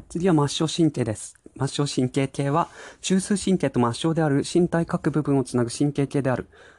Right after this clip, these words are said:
末梢神経系は脳脊髄神経と自律神経に分けられる。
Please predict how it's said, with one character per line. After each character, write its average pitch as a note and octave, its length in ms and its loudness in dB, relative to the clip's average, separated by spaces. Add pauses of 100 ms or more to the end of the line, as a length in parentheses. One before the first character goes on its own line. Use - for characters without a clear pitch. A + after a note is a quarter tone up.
(520)
末 E3+ 240 0
梢 - 80 -4
神 F#3+ 140 4
経 F#3 140 0
系 F3 120 0
は E3+ 80 4
脳 E3 160 4
脊 E3+ 240 -4
髄 D#3+ 140 -2
神 D#3+ 220 2
経 A#2+ 120 -2
と A#2+ 120 -6
自 A2+ 140 -4
律 C3+ 240 -4
神 D3+ 160 2
経 C3 120 -2
に B2 60 2
分 A#2 100 -2
け - 80 -4
ら G2+ 100 0
れ G2 140 -4
る。 - 120 -6